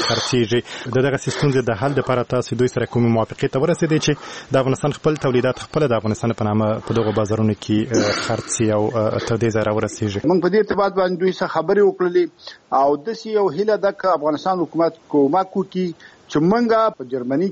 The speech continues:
Speaker 2: کې لکه د پخوا په شان چې هامبورګ کې یو زون منګ درلودو تجارتي، چې زموږ ټولې قالینې به هلته هغه زون ته راتللې، بیا د دغه ځای نه به نورې اروپا ته خورېدلې. اوس که دولت په دې کې کومک وکړي، جرمنیان علاقه لري چې داسې یو تجارتي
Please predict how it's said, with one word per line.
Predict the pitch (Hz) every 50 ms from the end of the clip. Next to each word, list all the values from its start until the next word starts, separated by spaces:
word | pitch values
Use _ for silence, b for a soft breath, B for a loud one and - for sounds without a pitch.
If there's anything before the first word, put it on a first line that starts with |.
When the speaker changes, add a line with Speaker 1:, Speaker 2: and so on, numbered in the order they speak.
| -
Speaker 2:
کې | - 185 185 185 185 160 156 139
لکه | 135 143 135
د | 123 117 -
پخوا | - - 170 180 170
په | 170 -
شان | - 165 160 151
چې | - 135 123
هامبورګ | 131 127 131 131 147 170 170 - - -
کې | 156 139 127
یو | 120 120 117 107
زون | 143 180 185 185 175
منګ | 170 165 165 151
درلودو | 160 151 156 160 165 165 160 160 139 -
تجارتي، | - 110 123 120 117 120 120 - - 165 165 151 - B B B B B B
چې | - 143 123 107
زموږ | 127 151 151 147 -
ټولې | 180 185 175 - -
قالینې | 143 143 147 156 165 165 147 135
به | 139 147
هلته | 160 160 - 165 151
هغه | 143 123 127 123 123
زون | 143 175 180 156
ته | 160 156 147
راتللې، | 143 139 - 170 175 175 160 165
بیا | 165 151
د | 135 135 139
دغه | 156 147 151 143
ځای | 156 151 151
نه | 143 143
به | 135 143
نورې | 151 151 139 123
اروپا | 120 117 - - 151 143
ته | - - - -
خورېدلې. | - 120 117 120 123 139 131 113 - _ B B B B B B B -
اوس | 139 151 202 247 226 -
که | - 233
دولت | 196 190 175 185 202 240 247 247 - -
په | 233 240 226 170 190 190 185
دې | 226 214 -
کې | 196 - -
کومک | 190 190 208 220 202 190
وکړي، | 208 202 208 196 165
جرمنیان | 165 156 156 165 165 190 196 196
علاقه | 185 170 156 156 151 - - 202 214
لري | 214 208 214 202
چې | - - 165 165
داسې | 175 170 - - 175
یو | 165 151 151 151 139 - -
تجارتي | 127 117 135 131 127 139 139 139 - 202 208 214